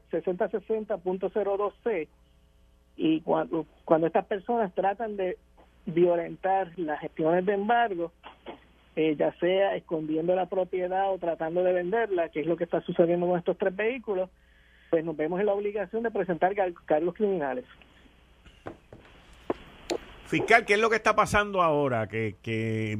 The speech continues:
Speaker 2: estoy viendo esta investigación y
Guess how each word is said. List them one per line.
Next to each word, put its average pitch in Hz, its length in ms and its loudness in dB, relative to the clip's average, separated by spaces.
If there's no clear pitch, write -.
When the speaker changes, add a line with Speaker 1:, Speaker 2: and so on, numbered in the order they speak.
Speaker 2:
estoy 147 340 2
viendo 156 640 2
esta 139 280 -12
investigación 156 960 -4
y 117 300 -2